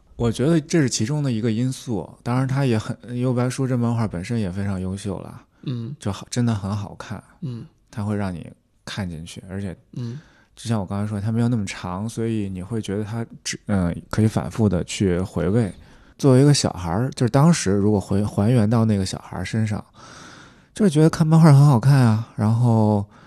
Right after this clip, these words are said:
Speaker 1: 看就看进去了，然后就不管什么学习，就，就喜欢看就看了。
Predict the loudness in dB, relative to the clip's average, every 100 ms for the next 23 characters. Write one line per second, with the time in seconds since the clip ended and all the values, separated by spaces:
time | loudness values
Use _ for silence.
0 | -20 -20 -6 2 4 4 2 4 4 2
1 | 0 -2 -4 -2 0 2 2 2 0 -2
2 | -2 -2 -2 -6 -10 -8 -8 -4 -4 -4
3 | -4 -6 -2 -2 -2 -6 -6 -4 -4 -8
4 | -4 -2 -2 -4 -6 -6 -10